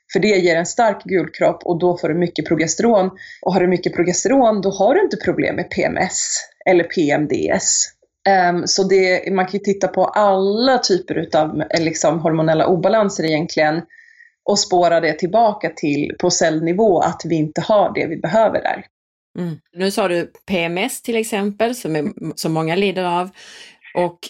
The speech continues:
Speaker 2: hur är det med de som har tunga blödningar? Kan man också spåra det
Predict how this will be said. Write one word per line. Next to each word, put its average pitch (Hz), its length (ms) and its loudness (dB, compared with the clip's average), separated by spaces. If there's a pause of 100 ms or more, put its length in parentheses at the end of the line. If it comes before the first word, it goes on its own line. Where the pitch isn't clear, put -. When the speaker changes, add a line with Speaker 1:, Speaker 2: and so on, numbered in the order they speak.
(300)
Speaker 2:
hur 185 180 -2
är 196 140 0
det 180 60 -4
med 175 280 -2 (140)
de 170 180 -2
som 170 140 -8
har 175 100 -6
tunga 185 400 -2
blödningar? 175 680 -2
Kan 165 120 -6
man 170 140 -4
också 185 280 -6
spåra 202 320 -2
det 147 220 -4